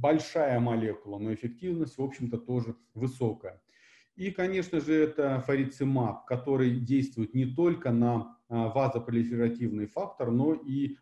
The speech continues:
в общем-то, а, у данной молекулы, м, направленность несколько больше, чем блокада фактора роста новообразованных сосудов. Поэтому все препараты эти на рынке будут у нас,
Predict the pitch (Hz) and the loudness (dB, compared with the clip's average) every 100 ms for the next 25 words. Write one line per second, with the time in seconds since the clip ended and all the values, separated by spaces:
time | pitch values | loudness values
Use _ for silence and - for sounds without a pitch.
0 | - 143 - 147 131 135 - - - 117 | -8 -8 -4 -6 -2 -4 -4 -18 -4 0
1 | 120 139 131 147 139 135 127 127 151 170 | 2 2 2 2 2 4 4 6 4 2
2 | - 147 143 143 139 135 131 127 127 123 | -2 0 4 4 4 2 4 4 4 4
3 | 123 123 139 143 139 135 131 131 - - | 2 2 2 2 2 0 0 -2 -4 -2
4 | 135 135 - 135 139 117 107 147 180 180 | 0 0 0 -2 0 -2 2 6 6 4
5 | - 120 - _ _ - 151 123 120 117 | -4 -6 -6 _ _ 0 2 4 2 2
6 | 147 156 139 - 131 131 - 110 107 - | 0 0 0 0 -2 -2 -4 -4 -4 -8
7 | 117 123 160 - 143 - _ 120 110 110 | -2 0 0 -4 -12 -14 _ 0 2 0
8 | 110 113 113 117 117 - 131 - 127 113 | 0 0 0 2 2 2 -4 -4 -6 -8
9 | - _ _ _ - _ 147 185 185 175 | -12 _ _ _ -20 _ 0 0 0 0
10 | 165 - - 170 135 127 135 131 123 120 | 0 -2 -2 0 0 -2 2 2 2 0
11 | 110 - 101 113 131 131 117 117 117 120 | -2 -4 -6 0 2 2 2 0 2 4
12 | 120 - 139 147 139 | 4 0 -4 -6 -8